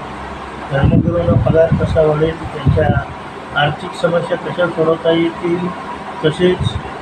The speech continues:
चर्चेसचे जे प्रश्न आहेत, ते कसे सोडवता येईल, याकडे मला लक्ष द्यावं लागेल.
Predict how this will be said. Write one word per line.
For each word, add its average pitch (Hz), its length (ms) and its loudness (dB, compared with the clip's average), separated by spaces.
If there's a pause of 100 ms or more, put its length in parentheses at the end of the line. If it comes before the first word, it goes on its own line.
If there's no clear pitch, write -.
(340)
चर्चेसचे 175 760 2 (420)
जे 170 60 2
प्रश्न - 440 4
आहेत, 160 400 4 (680)
ते 208 100 4
कसे 180 260 2
सोडवता 165 420 2
येईल, 165 160 4 (320)
याकडे 160 300 2
मला 156 200 2
लक्ष 147 500 -4
द्यावं 123 200 0
लागेल. - 300 -6